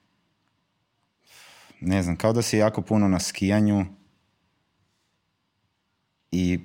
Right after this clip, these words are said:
pojavi-, i treniraš cijelo vrijeme, cijelo vrijeme, ili na skijanju, na snowboardu, svejedno. A,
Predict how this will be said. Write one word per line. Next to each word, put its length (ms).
pojavi-, 460
i 260
treniraš 380
cijelo 240
vrijeme, 260
cijelo 240
vrijeme, 160
ili 100
na 60
skijanju, 360
na 60
snowboardu, 520
svejedno. 500
A, 460